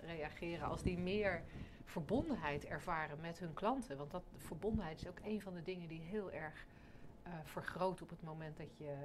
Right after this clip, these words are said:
dat je dit inzicht krijgt. Meer verbondenheid hebben met hun, eh, met hun klanten, minder bezig zijn met hun eigen sores en meer met die van de klant. Eh, ja, we hebben gezien bij bedrijven en in, in, met name in Amerika en Engeland,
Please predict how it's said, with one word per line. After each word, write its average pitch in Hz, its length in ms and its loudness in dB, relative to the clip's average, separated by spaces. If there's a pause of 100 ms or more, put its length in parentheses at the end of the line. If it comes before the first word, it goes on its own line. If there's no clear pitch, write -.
(120)
dat 156 160 -8
je 156 80 -8
dit 147 180 -6
inzicht - 420 -8
krijgt. - 320 -8 (400)
Meer 214 340 8
verbondenheid 196 600 2
hebben 160 220 -6
met 151 220 -8
hun, 151 160 -10 (100)
eh, 143 600 -8
met 160 140 -6
hun 151 120 -6
klanten, 185 480 0
minder 254 280 2
bezig 180 300 0
zijn 156 220 -4
met 165 100 -10
hun 156 120 -8
eigen 170 320 -6
sores 160 540 -8 (280)
en 160 160 2
meer 202 260 12
met 170 140 4
die 170 140 2
van 151 140 -2
de 147 100 -4
klant. 170 420 2 (540)
Eh, - 60 -10 (200)
ja, 160 120 -4 (1080)
we 170 60 -6
hebben 170 240 -2
gezien 240 400 4
bij 160 180 2
bedrijven 165 760 2
en 160 260 -2
in, 156 220 -8
in, 160 140 -8 (260)
met 160 120 -6
name 185 300 0
in 165 80 -4
Amerika 151 420 -4
en 139 200 -8
Engeland, 143 420 -4